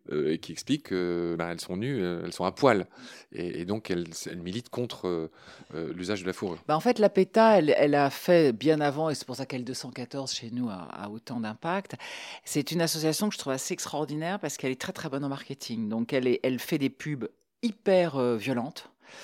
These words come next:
Speaker 2: Eux, c'est à, à, à l'anglo-saxonne, hein, donc
Speaker 1: Mm.
Speaker 2: t'y vas, euh, ils avaient fait notamment une pub dans les années, euh, quatre-vingts qui était, c'était un défilé de mode magnifique, puis les filles avaient des manteaux de fourrure magnifiques, et il y avait du sang qui s'écoulait,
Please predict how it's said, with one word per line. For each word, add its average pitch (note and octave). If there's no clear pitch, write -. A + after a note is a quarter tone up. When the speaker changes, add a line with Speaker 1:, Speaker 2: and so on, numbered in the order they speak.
Speaker 2:
Eux, F#3
c'est D#3+
à, B2+
à, B2+
à -
l'anglo-saxonne, D3
hein, A2+
donc A2+
Speaker 1:
Mm. A2
Speaker 2:
t'y A#2+
vas, B2+
euh, F#2
ils A2
avaient A2+
fait C#3
notamment A2+
une G#2+
pub -
dans G#2
les G2+
années, A2
euh, F2
quatre-vingts B2
qui G#2+
était, F#2
c'était -
un B2
défilé C3+
de B2
mode C3
magnifique, C#3
puis C#3
les B2
filles -
avaient A#2+
des A#2
manteaux B2+
de -
fourrure B2+
magnifiques, B2
et C#3
il A#2+
y B2
avait B2+
du C3
sang D#3
qui -
s'écoulait, C3